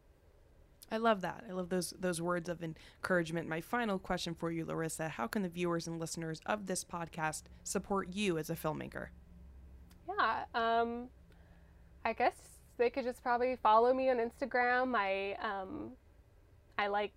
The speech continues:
Speaker 2: connecting with other filmmakers and, and getting to know how other people shoot and edit, and I just like learning about people's lives and becoming friends with <laughs> people too. So, um, yeah, I, I love the filmmaking community, and I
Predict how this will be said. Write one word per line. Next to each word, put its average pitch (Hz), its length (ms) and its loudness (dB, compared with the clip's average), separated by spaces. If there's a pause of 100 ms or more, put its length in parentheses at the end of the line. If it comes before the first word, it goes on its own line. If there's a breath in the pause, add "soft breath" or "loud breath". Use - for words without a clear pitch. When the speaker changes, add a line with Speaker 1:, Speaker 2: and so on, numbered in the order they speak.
Speaker 2:
connecting 208 640 -4
with 202 180 -2 (160)
other 214 320 -2
filmmakers 208 720 -4
and, 202 480 -6
and 214 140 -6
getting 202 200 -8
to 226 100 -8
know 202 380 -4
how 196 180 0
other 202 220 -4
people 202 540 -8 (180)
shoot 214 200 -6
and 208 160 -6
edit, 196 420 -2
and - 200 -8 (680 soft breath)
I 240 120 4
just 302 220 -2
like 226 280 4 (720)
learning 208 420 2
about 208 200 2
people's 202 360 -6 (240)
lives 226 340 0 (100)
and 196 320 -4 (120)
becoming 202 400 -4
friends 196 300 -2
with 220 180 -4
<laughs> - 100 -12
people 240 300 8
too. 226 440 2 (140)
So, 208 240 2 (580 loud breath)
um, 208 500 2 (600)
yeah, 233 300 8
I, 214 240 6
I 226 120 4
love 220 400 2
the 226 60 -4
filmmaking 208 540 -4
community, 214 640 -4
and 214 140 -4
I 202 80 -6